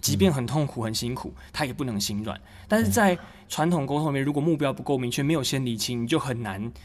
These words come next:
Speaker 1: 可能跟个-，
Speaker 2: 狠下心。
Speaker 1: 对，个人本人甚至他家人说服这件事。
Speaker 2: 嗯。
Speaker 1: 但当我们的，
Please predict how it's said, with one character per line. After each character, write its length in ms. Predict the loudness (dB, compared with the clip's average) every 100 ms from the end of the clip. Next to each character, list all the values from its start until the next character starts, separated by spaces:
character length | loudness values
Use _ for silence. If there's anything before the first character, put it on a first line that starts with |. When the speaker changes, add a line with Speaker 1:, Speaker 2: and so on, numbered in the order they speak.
| -18 -8
Speaker 1:
可 140 | -4
能 80 | 0
跟 160 | 0 0
个-， 80 |
Speaker 2:
狠 160 | 0 -2
下 220 | 2 0
心。 260 | 0 -2 4
Speaker 1:
对， 240 | 6 6
个 220 | 4 6
人 100 | 6
本 160 | 4 -2
人 100 | -2
甚 140 | -2
至 60 | -2
他 100 | -2
家 220 | 0 -2
人 120 | -2
说 160 | -2 -2
服 140 | -4
这 140 | -6 -4
件 160 | -4
事。 160 | -4 -4
Speaker 2:
嗯。 220 | -4 -6 2
Speaker 1:
但 140 | 4
当 100 | 6
我 60 | 4
们 180 | 2 0
的， 220 | 0